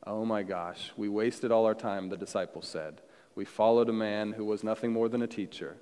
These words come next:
And then the third day came. But guess what you need to have endurance? Endurance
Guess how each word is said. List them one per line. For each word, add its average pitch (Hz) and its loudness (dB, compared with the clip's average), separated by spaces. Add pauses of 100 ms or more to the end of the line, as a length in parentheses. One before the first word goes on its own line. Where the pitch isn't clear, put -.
(640)
And 104 -6
then 95 -2 (1120)
the - -10
third 92 -8
day 85 -8
came. - -20 (2000)
But 101 -8
guess 107 -2
what 110 -2
you 120 0
need 98 -2
to 113 -8
have 110 -6
endurance? 90 -8 (720)
Endurance 120 6